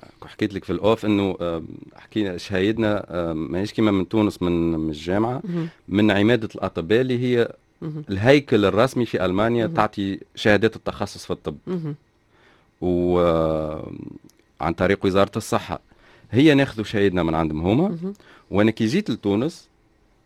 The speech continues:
Speaker 1: الدبلومي توا بديت انا توا ح-، محضر اوراقي، محضرها، مترجمين ومحضرين.
Speaker 2: مم.
Speaker 1: نستنى نشوف فماش ما يتبدل القانون
Speaker 2: مم.
Speaker 1: باش نقدم. آم، المصادقه عليه وين تصير؟
Speaker 2: مم.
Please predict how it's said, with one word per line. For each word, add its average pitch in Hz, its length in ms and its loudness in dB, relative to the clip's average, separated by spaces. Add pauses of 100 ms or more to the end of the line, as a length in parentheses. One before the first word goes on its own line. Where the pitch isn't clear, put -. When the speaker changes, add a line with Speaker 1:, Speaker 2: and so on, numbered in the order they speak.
(520)
Speaker 1:
الدبلومي 82 1200 2
توا 80 240 0
بديت 101 240 -6
انا 104 200 2
توا 135 240 2
ح-، - 180 -14
محضر 113 440 0
اوراقي، 123 340 2
محضرها، 127 580 0 (200)
مترجمين 98 640 0
ومحضرين. 90 480 -2
Speaker 2:
مم. 175 280 -4 (180)
Speaker 1:
نستنى - 340 0
نشوف - 260 -6 (260)
فماش 87 300 -6
ما 87 100 -4
يتبدل 85 500 -6
القانون 76 480 -6
Speaker 2:
مم. 175 140 -8
Speaker 1:
باش 160 240 -8
نقدم. 80 360 -4 (720)
آم، 82 560 2 (1500)
المصادقه 147 460 4
عليه 156 160 2
وين 147 160 0
تصير؟ - 360 -8 (640)
Speaker 2:
مم. 175 240 -12